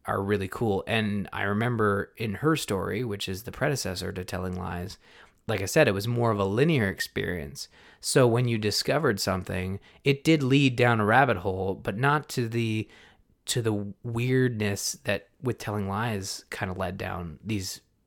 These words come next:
stray rabbit holes. Because I feel in Telling Lies, like, like you said, there's so many characters, but then there are so many different points of view that you're discovering, where you might, s-, again, see a point of view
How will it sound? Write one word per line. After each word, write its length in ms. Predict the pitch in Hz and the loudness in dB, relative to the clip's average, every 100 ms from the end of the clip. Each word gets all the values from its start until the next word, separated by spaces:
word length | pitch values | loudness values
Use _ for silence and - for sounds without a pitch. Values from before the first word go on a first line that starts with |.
| _ | _
stray 300 | - - 104 | -10 -2 0
rabbit 280 | 95 90 82 | 0 -2 -4
holes. 340 | 104 80 85 - - - - | -6 -6 -6 -10 -18 -20 -8
Because 160 | - 139 | 6 6
I 80 | 131 | 8
feel 140 | 165 | 8
in 100 | 143 | 8
Telling 280 | 147 135 113 | 6 4 4
Lies, 400 | 139 190 123 113 | 4 4 4 2
like, 180 | 117 110 - _ | 2 0 -8 _
like 60 | 110 | -4
you 60 | 110 | 0
said, 180 | 139 | 2
there's 160 | 98 95 | 2 0
so 160 | 143 147 | 4 4
many 180 | 160 | 4
characters, 560 | 131 107 98 - 110 117 | 2 0 0 0 -2 -2
but 140 | - | -4
then 120 | 127 127 | 0 2
there 120 | 123 | 4
are 40 | 113 | 2
so 340 | - 151 135 | 0 2 4
many 200 | 131 123 | 4 2
different 400 | 117 107 113 87 | 0 -2 -2 -4
points 360 | - 113 104 107 | -2 -2 -2 -6
of 80 | |
view 600 | 98 107 131 120 92 98 - - - | -4 2 4 4 2 -2 -8 -18 -8
that 100 | - | -4
you're 140 | 98 104 | -2 -2
discovering, 880 | 95 - 135 127 92 85 85 104 - - - - | -2 0 0 0 0 -4 -6 -8 -12 -20 -20 -4
where 280 | 120 104 104 | 2 4 4
you 240 | - 110 113 | 2 -2 -2
might, 240 | 107 104 | -2 -2
s-, 200 | - - | -6 -6
again, 300 | 110 110 104 | -4 -2 -2
see 460 | 92 - 110 104 101 | -2 -2 0 0 0
a 200 | 107 101 | -2 -4
point 280 | - 101 98 | -4 -4 -4
of 60 | |
view 440 | 95 95 95 92 | -4 -4 -4 -8